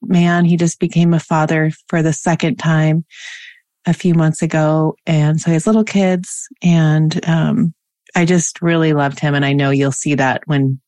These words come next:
you hear this interview. Before we introduce you to Josh,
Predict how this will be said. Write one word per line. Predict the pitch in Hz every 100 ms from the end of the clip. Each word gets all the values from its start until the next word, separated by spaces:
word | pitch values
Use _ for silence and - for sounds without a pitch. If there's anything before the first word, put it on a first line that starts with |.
| -
you | 156
hear | 135 139
this | 127 139
interview. | - 110 113 107 147 - - - - - - - _
Before | 160 151 - 160 160 151
we | 151 156 151 151 143 160 143 - _ _ _
introduce | 180 160 180 175 185 -
you | 202
to | 180
Josh, | 202 196 226 240 - -